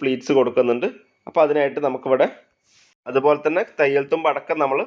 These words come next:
പതിനൊന്ന് ഇഞ്ചാണ് വീതി എടുക്കുന്നത് കേട്ടോ. ഈ ഒരു എൻഡിൽ നിന്ന് പതിനൊന്ന് ഇഞ്ചാണ് നമ്മൾ വീതി എടുക്കുന്നത്. അപ്പോൾ ഇവിടെ ഒരു പോയിന്റ് മാർക്ക് ചെയ്തു. ഇനി നമുക്ക് കർവ് എങ്ങനെ വരച്ചെടുക്കുന്നത് നോക്കാം. അപ്പോൾ ഇവിടുന്ന് ഏകദേശം ഒരു എട്ട് ഇഞ്ച്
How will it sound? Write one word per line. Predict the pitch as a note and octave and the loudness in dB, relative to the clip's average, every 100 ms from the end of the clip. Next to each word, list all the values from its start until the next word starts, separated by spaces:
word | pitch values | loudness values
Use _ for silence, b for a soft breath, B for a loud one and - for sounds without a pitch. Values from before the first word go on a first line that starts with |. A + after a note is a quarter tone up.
| _ C#3+ | _ -2
പതിനൊന്ന് | C3+ C#3+ D#3+ D#3+ | -2 -2 -4 -4
ഇഞ്ചാണ് | C#3 C3+ C3+ | -2 -2 -2
വീതി | B2+ A#2+ | -6 -8
എടുക്കുന്നത് | A2+ A#2 A#2 | -6 -4 0
കേട്ടോ. | G#2+ - - | -2 -2 0
ഈ | C3+ | 2
ഒരു | C3+ | 4
എൻഡിൽ | A#2+ B2 | 2 -2
നിന്ന് | B2+ D#3+ C#3 | -2 -2 0
പതിനൊന്ന് | A#2+ B2 C3+ C#3 | 0 -2 -6 -6
ഇഞ്ചാണ് | B2 B2 | 0 0
നമ്മൾ | A#2 B2 B2 | 0 -4 -6
വീതി | A2+ A#2 | -2 -2
എടുക്കുന്നത്. | A2 A2 A#2 | -2 0 -2
അപ്പോൾ | A#2+ B2+ | 0 0
ഇവിടെ | C3 B3+ - A#2 | 0 -2 -6 -2
ഒരു | A#2+ B2+ | 0 2
പോയിന്റ് | A#2+ A#2+ B2+ | 2 0 0
മാർക്ക് | A2+ A#2 B2 | 0 0 -4
ചെയ്തു. | A#2 D#3+ B B B | -2 -4 B B B
ഇനി | D#3+ F3 | 0 0
നമുക്ക് | D#3+ G3 - - - - | 0 -4 -4 -8 -8 -4
കർവ് | C#3+ D3 D#3 | -2 0 -2
എങ്ങനെ | C#3+ C#3+ | 0 0
വരച്ചെടുക്കുന്നത് | C3 B2+ C3 B2 B2+ | -2 -2 -6 -4 -2
നോക്കാം. | A2+ B2+ G3+ - - | 0 0 -4 -6 -12
അപ്പോൾ | C#3+ D#3 | -2 0
ഇവിടുന്ന് | D3 D#3+ C#3+ | 0 2 2
ഏകദേശം | C#3 C#3 G#3 - b b b - | 0 -2 -4 -8 b b b 0
ഒരു | D#3 - D3+ | 0 0 -4
എട്ട് | D3+ - E3+ | -6 -2 -2
ഇഞ്ച് | D#3 | -2